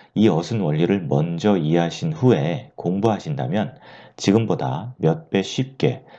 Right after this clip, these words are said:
정복하실 수 있을 겁니다. 이 어순 원리는 영어에 숨어있던 어순 원리를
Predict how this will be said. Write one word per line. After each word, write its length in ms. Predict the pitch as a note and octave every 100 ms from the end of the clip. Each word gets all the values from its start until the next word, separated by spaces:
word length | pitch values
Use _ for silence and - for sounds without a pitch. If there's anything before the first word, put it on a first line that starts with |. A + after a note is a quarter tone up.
| - _
정복하실 720 | - F#2 G#2 G#2+ - F#2+ F#2+
수 240 | F2+ - A2
있을 280 | D#2+ - G#2
겁니다. 480 | F#2 C#2+ C2+ - _ _ _ _ _ _ - _ - - - _
이 120 | A2+
어순 300 | G#2+ F2 B2
원리는 520 | G#2+ D#2 E2+ B2 B2+ - - - _
영어에 360 | E2+ F2+ A2+ B2
숨어있던 720 | A#2 C3+ C3 A#2+ - A#2 G#2+
어순 320 | - E2 -
원리를 760 | E2+ C2 F2 G#2 D2 F#2 C#2+ -